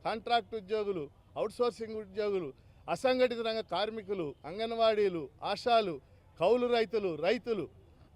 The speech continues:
అన్ని రంగాలకు సంబంధించి కూడా మేము రిప్రజెంట్ చేయడం జరిగింది.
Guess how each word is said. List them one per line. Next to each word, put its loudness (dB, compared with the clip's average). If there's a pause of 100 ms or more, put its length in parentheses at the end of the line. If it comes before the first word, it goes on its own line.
(120)
అన్ని 2
రంగాలకు 4
సంబంధించి -6
కూడా 0 (280)
మేము 0
రిప్రజెంట్ -6
చేయడం -6
జరిగింది. -6